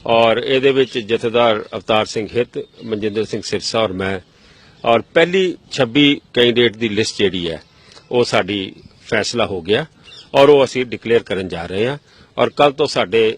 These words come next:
ਜਿੰਨੇ ਨਾਮ ਫਾਈਨਲ ਹੋ ਗਏ ਨੇ ਉਹ ਆਪਣੀਆਂ ਨੋਮੀਨੇਸ਼ਨਸ ਫਾਈਲ, ਅ, ਫਾਈਲ ਕਰਨ ਲੱਗ ਜਾਣਗੇ ਔਰ ਜਿਹੜੇ ਰਹਿੰਦੇ, ਅ, ਵੀਹ ਨਾਮ ਰਹਿ ਗਏ ਨੇ ਉਹ ਕੱਲ੍ਹ ਸ਼ਾਮ ਤੱਕ ਅਸੀਂ ਸਾਰੇ ਕਲੀਅਰ ਕਰ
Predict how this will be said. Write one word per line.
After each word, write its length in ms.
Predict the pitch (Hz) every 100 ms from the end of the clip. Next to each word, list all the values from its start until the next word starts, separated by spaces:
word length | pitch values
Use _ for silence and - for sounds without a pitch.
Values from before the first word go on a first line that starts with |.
| -
ਜਿੰਨੇ 600 | 98 120 123 120 110 101 - -
ਨਾਮ 280 | 107 107 107
ਫਾਈਨਲ 400 | - 104 113 110
ਹੋ 160 | 98
ਗਏ 180 | 87 98
ਨੇ 160 | 117 208 _ _ - _ -
ਉਹ 380 | 156 147 131 -
ਆਪਣੀਆਂ 360 | 120 104 120 120
ਨੋਮੀਨੇਸ਼ਨਸ 540 | 107 110 110 98 117
ਫਾਈਲ, 360 | - 98 98 98
ਅ, 460 | - 104 95 92
ਫਾਈਲ 300 | 92 - 101
ਕਰਨ 260 | 92 92 92
ਲੱਗ 140 | 85
ਜਾਣਗੇ 360 | 80 104 113 143 - - - - - _ _
ਔਰ 120 | 135
ਜਿਹੜੇ 240 | 131 151 151
ਰਹਿੰਦੇ, 520 | 147 180 190 180 175 - 131 123 120
ਅ, 40 | 117
ਵੀਹ 220 | 120 160
ਨਾਮ 280 | 143 123 110
ਰਹਿ 160 | 120
ਗਏ 160 | 127 120
ਨੇ 180 | 123 226 _ _ _ _ 175
ਉਹ 120 | 160
ਕੱਲ੍ਹ 240 | - 151
ਸ਼ਾਮ 260 | - 123 107 -
ਤੱਕ 200 | 113 104
ਅਸੀਂ 180 | 117
ਸਾਰੇ 340 | 101 90 85 156 _ _
ਕਲੀਅਰ 240 | - 110 92
ਕਰ 180 | -